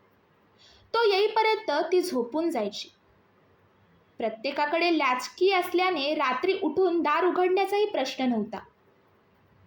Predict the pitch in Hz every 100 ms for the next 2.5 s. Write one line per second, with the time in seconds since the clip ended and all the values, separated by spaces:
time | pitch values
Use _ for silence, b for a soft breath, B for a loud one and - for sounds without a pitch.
0 | _ - _ _ _ 320 349 427 480 440
1 | 370 359 392 359 269 330 285 269 - 381
2 | 392 359 285 - 220